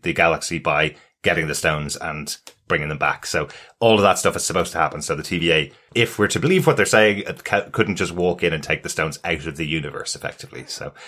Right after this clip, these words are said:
uh, so it's an interesting one, and I think it's gonna be the controversial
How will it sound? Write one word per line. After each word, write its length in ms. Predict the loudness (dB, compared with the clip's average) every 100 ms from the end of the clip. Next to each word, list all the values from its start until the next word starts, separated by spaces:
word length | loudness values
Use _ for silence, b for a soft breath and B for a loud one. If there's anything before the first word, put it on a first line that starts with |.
| B
uh, 180 | 0 0
so 240 | 2 4
it's 120 | 6 6
an 80 |
interesting 520 | 4 4 4 4 2 4
one, 240 | 2 2 B B
and 140 | 2 2
I 60 |
think 240 | 2 -2 -4
it's 120 | 2
gonna 160 | 2
be 140 | 4 0
the 80 | 2
controversial 720 | 0 0 0 0 -2 -4